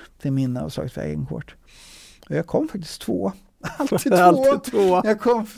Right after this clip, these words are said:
Speaker 1: knep silver till den tävlingen.
Speaker 2: Men,
Speaker 1: Tack vare mig.
Speaker 2: men med den dagen borde du vunnit nästan
Speaker 1: Ja,
Speaker 2: till och med.
Speaker 1: gud. Och sen, ja, nej, ja, gud, det var häftigt faktiskt.
Speaker 2: Men det känns som en väldigt seriös sport. Är det även det liksom klädmässigt och hur man för sig?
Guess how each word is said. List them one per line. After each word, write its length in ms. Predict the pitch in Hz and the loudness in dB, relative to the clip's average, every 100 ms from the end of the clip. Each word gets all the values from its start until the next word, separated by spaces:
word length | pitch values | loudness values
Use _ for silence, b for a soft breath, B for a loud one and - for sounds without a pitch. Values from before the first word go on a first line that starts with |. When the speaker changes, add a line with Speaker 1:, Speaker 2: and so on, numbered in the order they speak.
| - - - | -14 -12 -12
Speaker 1:
knep 320 | - 214 220 | -2 0 0
silver 320 | - 180 202 175 | 2 2 2 -2
till 140 | 165 | -2
den 100 | 147 | -4
tävlingen. 380 | - 143 147 156 | -2 -4 -4 -4
Speaker 2:
Men, 120 | 123 113 | 0 4
Speaker 1:
Tack 220 | 190 - | 4 4
vare 180 | 156 143 | 2 2
mig. 140 | 143 | 0
Speaker 2:
men 220 | 123 120 | 0 0
med 100 | 120 | 2
den 180 | 127 139 | 2 4
dagen 300 | 147 160 123 | 4 2 2
borde 240 | 117 117 | -2 0
du 60 | 123 | -2
vunnit 320 | 120 117 139 | -2 -4 -4
nästan 180 | 127 131 | -4 4
Speaker 1:
Ja, 340 | 139 135 131 120 | 6 8 8 4
Speaker 2:
till 80 | 123 | 2
och 40 | |
med. 60 | 120 - - | -4 -12 -6
Speaker 1:
gud. 380 | 143 131 143 - | -4 -4 -10 -16
Och 180 | 220 170 | -10 -6
sen, 280 | 165 147 131 - - | -4 -4 -6 -10 -8
ja, 320 | 165 143 156 - - | -2 -2 -4 -12 -10
nej, 400 | 147 139 143 151 - | -6 -4 -6 -10 -12
ja, 260 | 156 135 131 | -8 -8 -6
gud, 220 | 139 151 | -8 -10
det 80 | - | -10
var 120 | 139 | -8
häftigt 420 | 123 117 - 185 | -8 -10 -14 -20
faktiskt. 320 | - 170 _ _ _ - | -20 -20 _ _ _ -2
Speaker 2:
Men 120 | 135 | 0
det 60 | |
känns 220 | 147 160 - | 2 0 0
som 100 | 151 | 2
en 60 | |
väldigt 240 | 151 139 135 | 2 2 0
seriös 380 | 156 165 180 - | 2 4 2 0
sport. 500 | - - - - - - | -6 -8 -10 -14 -16 -8
Är 160 | 143 | 0
det 80 | 147 | 2
även 200 | 139 131 | 2 2
det 120 | 123 | 0
liksom 200 | 117 113 113 | -2 -4 -4
klädmässigt 920 | 147 117 123 147 - - 110 - - | 0 0 0 -4 -4 -2 -2 -4 -6
och 280 | 101 85 95 | -4 -2 -2
hur 80 | 120 | -2
man 120 | 123 | -4
för 280 | - 143 147 | 2 2 2
sig? 380 | - 80 - | -2 -10 -10